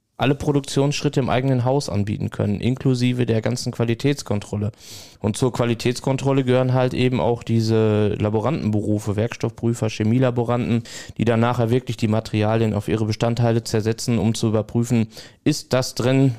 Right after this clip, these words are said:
was drin sein soll. Also das heißt, wenn er seinen Job richtig gemacht hat, dann passt das alles. Genauso wie die Elektroniker, die Instandhalter, die dann dafür sorgen müssen, dass alles das, was wir an Produktionsanlagen auch instand gehalten wird und über viele Jahre hinweg produziert werden kann.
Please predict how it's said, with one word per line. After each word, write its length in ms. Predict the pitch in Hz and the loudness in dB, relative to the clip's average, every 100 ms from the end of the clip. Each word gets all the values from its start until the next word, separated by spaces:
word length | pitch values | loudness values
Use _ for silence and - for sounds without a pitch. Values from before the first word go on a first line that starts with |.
| 113 | -2
was 200 | 120 - | -4 -2
drin 220 | 120 123 | 0 2
sein 200 | 113 110 | 2 2
soll. 260 | 117 110 90 | 2 2 0
Also 160 | 98 | -2
das 140 | 101 - | -2 -2
heißt, 180 | - | -2
wenn 100 | - | -2
er 100 | 101 | 0
seinen 160 | 113 107 | 0 0
Job 180 | 110 107 | -2 -2
richtig 280 | 120 - 127 | -4 -4 -4
gemacht 340 | 120 120 - | -2 -2 -2
hat, 160 | 127 - | -4 -4
dann 80 | 110 | -6
passt 280 | - - | -6 -6
das 160 | - - | -6 -6
alles. 280 | - - - - - - - _ | -6 -6 -8 -14 -20 -20 -20 _
Genauso 440 | 110 117 127 131 | 0 2 2 2
wie 60 | 123 | 2
die 120 | 117 | 4
Elektroniker, 800 | 110 110 - 113 143 151 165 170 | 2 0 0 2 2 2 2 2
die 120 | 123 | 2
Instandhalter, 680 | 101 - 113 131 139 135 135 | 0 0 -2 0 2 2 0
die 80 | 117 | 0
dann 160 | 117 | 2
dafür 260 | 113 107 120 | 2 2 2
sorgen 400 | 104 104 117 131 | 2 2 2 2
müssen, 300 | 131 139 135 | 0 0 0
dass 240 | 113 - - | 0 -2 -2
alles 440 | 113 170 202 - | 2 2 2 0
das, 240 | - 139 127 | -2 -2 -2
was 160 | 123 | -2
wir 80 | 131 | -2
an 80 | 123 | -2
Produktionsanlagen 1000 | 123 113 - 160 196 104 101 104 120 147 - - | -4 -4 0 0 0 0 2 2 0 -2 -6 -12
auch 160 | - 101 | -4 -2
instand 340 | 110 - 113 | -2 0 0
gehalten 400 | - 98 92 98 | 0 0 0 -2
wird 200 | 107 110 | -4 -6
und 360 | - - - - | -6 -8 -8 -8
über 180 | 98 101 | -4 -2
viele 240 | - 113 | -2 0
Jahre 280 | 117 113 113 | 2 2 2
hinweg 200 | 113 113 | 0 -2
produziert 540 | - 117 120 - 151 | -4 -2 -2 0 -2
werden 240 | - 92 - | -2 -6 -6
kann. 160 | - | -10